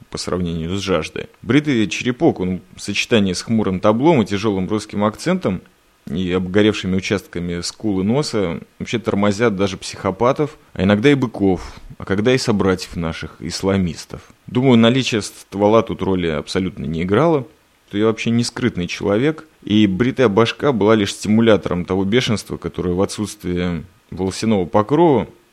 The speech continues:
прорывалось во всех моих действиях. Вот призывавшись в армию,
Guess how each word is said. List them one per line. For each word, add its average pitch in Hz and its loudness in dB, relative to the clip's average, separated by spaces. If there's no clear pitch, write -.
прорывалось 101 2
во 95 -4
всех 110 -6
моих 92 -6
действиях. 87 -6
Вот - -6
призывавшись 113 2
в 131 0
армию, 147 0